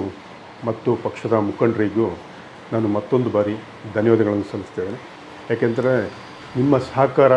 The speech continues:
ನನಗೆ ಅತಿ ಅಮೂಲ್ಯ. ನಿಮ್ಮ ಸಹಕಾರವನ್ನು ನಾನು ಬಯಸ್ತಾ ಮುಂದಿನ ದಿವಸಗಳಲ್ಲಿ ನಾವೆಲ್ಲರೂ ಕೂಡಿ ಪಕ್ಷವನ್ನು ಸಂಘಟನೆ ಮಾಡ್-, ಮಾಡುವ ಅಂತ ಹೇಳ್ತಾ ನಿಮಗೆ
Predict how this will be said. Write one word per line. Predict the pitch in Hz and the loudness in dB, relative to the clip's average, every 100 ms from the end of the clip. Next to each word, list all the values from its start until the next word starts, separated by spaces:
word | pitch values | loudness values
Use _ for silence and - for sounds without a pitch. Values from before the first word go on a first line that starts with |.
| 113 101 | 2 -4
ನನಗೆ | 113 113 113 | -2 -2 -2
ಅತಿ | 107 - 143 - - | -4 0 -2 -2 -8
ಅಮೂಲ್ಯ. | 110 120 104 95 - - - - - - - | 2 4 4 2 -6 -18 -18 -18 -18 -18 -6
ನಿಮ್ಮ | 117 117 - | 0 0 2
ಸಹಕಾರವನ್ನು | 110 127 131 127 123 117 | 0 0 2 4 4 2
ನಾನು | 101 | 0
ಬಯಸ್ತಾ | 98 107 - - 113 98 - - - - | -2 -4 -4 -2 0 -2 -12 -20 -20 -6
ಮುಂದಿನ | 117 120 123 | -2 -2 0
ದಿವಸಗಳಲ್ಲಿ | 120 110 117 120 120 117 | -2 2 2 2 0 -2
ನಾವೆಲ್ಲರೂ | 101 98 113 139 147 147 | -2 0 4 8 8 8
ಕೂಡಿ | 131 127 - | 0 0 -4
ಪಕ್ಷವನ್ನು | - 135 127 117 | -2 0 0 0
ಸಂಘಟನೆ | 104 107 113 104 | -2 0 0 -2
ಮಾಡ್-, | 101 - - - | -4 -8 -16 0
ಮಾಡುವ | 117 113 107 | 4 6 4
ಅಂತ | 104 | 2
ಹೇಳ್ತಾ | 98 123 92 - - - - - - - - - - - 160 | -4 -2 -4 -6 -20 -20 -20 -20 -20 -20 -20 -20 -20 -14 -2
ನಿಮಗೆ | 113 110 | 2 2